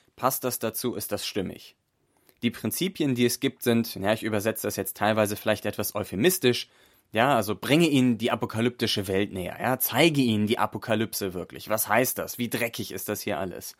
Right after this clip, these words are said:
Sprich immer mit den Charakteren, nie mit den Spielern. Ja, ihr habt das vielleicht im Beispiel schon gehört. Ich sage nie, "Heinz, würfel mal plus hart", sondern ich sage,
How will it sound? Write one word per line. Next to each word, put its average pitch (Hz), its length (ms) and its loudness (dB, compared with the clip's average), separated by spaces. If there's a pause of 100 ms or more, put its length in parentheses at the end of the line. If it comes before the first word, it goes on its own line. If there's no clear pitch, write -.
(840)
Sprich - 720 -4
immer 175 320 4
mit 123 200 2
den 127 140 0
Charakteren, 117 680 -2
nie 123 160 4
mit 135 160 0
den 101 120 -4
Spielern. - 520 -8 (380)
Ja, 113 160 -2
ihr 113 140 0
habt - 120 -6
das 113 140 -4
vielleicht 104 220 -2
im 101 100 -4
Beispiel 104 340 2
schon 101 220 -4
gehört. 95 220 -4
Ich 98 100 -10
sage 107 280 2
nie, 120 280 2 (1500)
"Heinz, 123 460 2
würfel 123 360 2
mal 101 460 2 (680)
plus 113 300 -4
hart", 120 300 4
sondern 110 280 -2
ich 104 120 -4
sage, 104 500 2